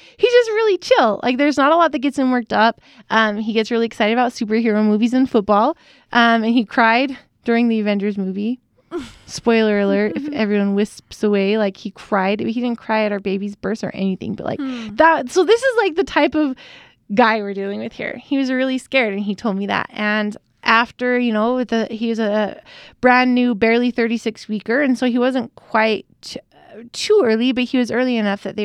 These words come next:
Speaker 1: had some concern. So he took, they took him away, and my husband went with him, and my doula wasn't allowed in the O R, so I'm alone. And then, um, I told my husband, "You'll go with the baby. Just go be with the baby. That's important to me."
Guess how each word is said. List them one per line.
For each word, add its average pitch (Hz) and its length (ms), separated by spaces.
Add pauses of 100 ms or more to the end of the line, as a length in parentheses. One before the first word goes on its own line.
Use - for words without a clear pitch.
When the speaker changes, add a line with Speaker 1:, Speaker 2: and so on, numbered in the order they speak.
Speaker 1:
had 202 220
some 208 160
concern. 196 480
So 202 320 (500)
he 233 760 (360)
took, 240 440 (180)
they 233 140
took 254 220
him 254 140
away, 226 380 (440)
and 233 120
my 226 80
husband 226 300
went 233 160
with 208 140
him, 214 320
and 240 100
my 226 100
doula 247 240
wasn't 208 260
allowed 196 260
in 190 80
the 196 180
O 185 100
R, 170 200
so - 180
I'm 233 240 (220)
alone. 202 560 (440)
And 226 180
then, 214 260
um, 202 540 (280)
I 208 120
told 226 180
my 214 80
husband, 202 320
"You'll 190 100
go 196 140
with 214 140
the 233 80
baby. 196 260
Just 208 220
go 202 80
be 202 120
with 202 120
the 190 80
baby. 190 320
That's - 180
important 202 380
to - 80
me." 208 200